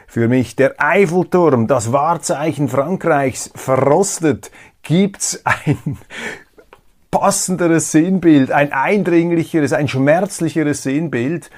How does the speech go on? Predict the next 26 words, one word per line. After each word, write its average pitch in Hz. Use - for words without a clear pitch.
als 139
den 127
rostenden 139
Ein-, 143
Eiffelturm 139
für 131
die 131
Misere 131
Frankreichs, 117
für 120
dieses 120
verrostende, 123
baufällige 127
Frankreich? 120
Bis 107
jetzt 131
habe 107
ich 98
immer 120
vom 113
Flugzeugträger 117
Charles 117
de 135
Gaulle 143
gesprochen, 135
diesem 110